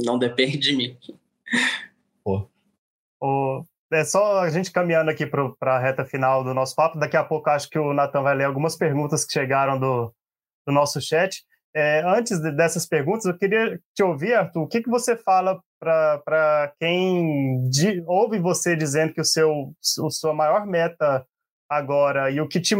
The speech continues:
Speaker 3: te move-, te fez mover nesses últimos meses é, é voltar à seleção? O que, o que que você fala pra quem não te viu na Fiorentina essa temporada e talvez não,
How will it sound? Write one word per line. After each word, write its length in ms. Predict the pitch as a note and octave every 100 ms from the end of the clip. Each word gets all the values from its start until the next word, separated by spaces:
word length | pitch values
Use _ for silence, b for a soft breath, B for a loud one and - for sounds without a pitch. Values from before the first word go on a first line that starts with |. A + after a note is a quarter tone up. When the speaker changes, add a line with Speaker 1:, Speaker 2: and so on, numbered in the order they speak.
| F3 -
Speaker 3:
te 120 | F3+
move-, 300 | F3+ F#3 D#3 _
te 100 | -
fez 260 | D#3+ F#3+ G#3
mover 400 | G3+ D#3+ D#3 D#3
nesses 360 | D#3 - C#3
últimos 320 | D3 C#3 C#3+ B2+
meses 280 | C#3+ D3
é, 420 | D3 D#3+ D#3 D#3 E3
é 20 |
voltar 340 | D3+ C#3+ C#3+
à 60 | C3+
seleção? 460 | - B2+ A#2+ F3+ G3
O 40 |
que, 80 | - _ _
o 120 | G3 F#3+ -
que 100 | G#3
que 80 | -
você 240 | G3+ G3+
fala 280 | F#3+ F3 F3+
pra 160 | F3
quem 460 | F3 F#3 F#3 G3 F#3 _ _ _ _ -
não 120 | A3+
te 160 | A3+
viu 280 | F#3 F#3 F#3
na 100 | F3
Fiorentina 640 | E3+ E3+ E3 D#3 D#3+ D#3 D3+
essa 260 | D3 D#3+
temporada 760 | D3+ D3 C#3+ C3+ D#3 E3 D#3 D3+
e 80 | C#3
talvez 320 | D3 D3+ C#3+
não, 280 | D3+ C#3